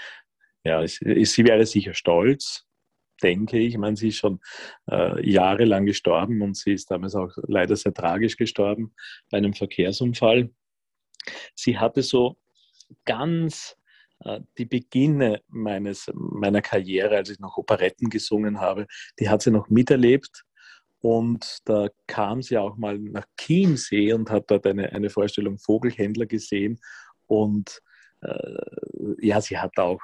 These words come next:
sehr, sehr mitgefiebert. Aber ich glaube, das Ganze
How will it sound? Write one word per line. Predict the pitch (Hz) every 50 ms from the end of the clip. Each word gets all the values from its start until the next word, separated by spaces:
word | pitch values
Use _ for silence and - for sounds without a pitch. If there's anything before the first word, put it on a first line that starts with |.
| - - -
sehr, | - 95 - - 110 101 -
sehr | - 104
mitgefiebert. | 104 107 113 120 - - 123 120 - - 113 120 123 131 123 123 _ - - - - - - _ _ _ _ _ _ _ _
Aber | - 110 110 117 - - _
ich | 120 - - _ _
glaube, | - 98 90 101 127 135 147 135
das | - 123 110 - _
Ganze | - 98 107 131 143 - - - 131 113